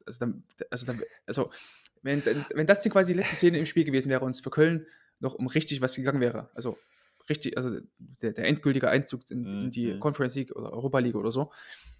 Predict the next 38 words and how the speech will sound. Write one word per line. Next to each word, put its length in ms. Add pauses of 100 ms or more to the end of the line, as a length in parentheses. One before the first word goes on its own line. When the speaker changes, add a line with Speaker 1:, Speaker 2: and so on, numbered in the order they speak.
(160)
Speaker 1:
also 140 (120)
ich 180
glaube, 220
da 140 (240)
wäre 120
da 100
auch, 180
da 180
wäre 120
ich 60
komplett 200
ausgerastet, 500
weil 120
du 180
hältst 300
halt 200
einen 80
Elfmeter 380
und 60
dann 380 (160)
denken 240
halt, 140
oder 220 (400)
machen 160
halt 100
die 60
Verteidiger 400
dann 80
nicht 120
mehr 120
richtig 200
mit 200
und 180
verteidigen 580
dann 160
den, 280
den 120
Kopf, 280